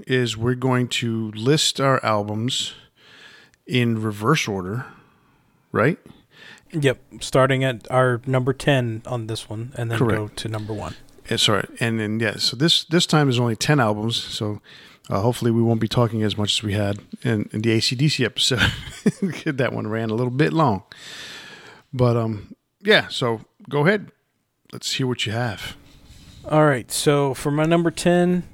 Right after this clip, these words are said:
Speaker 2: I've got Saint Anger. Uh, number nine, Reload. Number eight, Death Magnetic.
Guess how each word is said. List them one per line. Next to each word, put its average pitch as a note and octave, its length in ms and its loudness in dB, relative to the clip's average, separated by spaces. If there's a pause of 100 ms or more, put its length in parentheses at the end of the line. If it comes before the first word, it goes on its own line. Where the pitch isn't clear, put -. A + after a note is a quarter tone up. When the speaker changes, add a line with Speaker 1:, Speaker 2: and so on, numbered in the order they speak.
(120)
Speaker 2:
I've A#2+ 120 -6
got A#2+ 200 0
Saint C#3+ 280 2
Anger. C#3+ 400 2 (920)
Uh, A2+ 160 4
number B2 280 2
nine, C#3+ 640 4
Reload. C3+ 600 4 (500)
Number A2+ 380 -4
eight, C3+ 380 2
Death C3 280 0
Magnetic. A#2+ 720 -2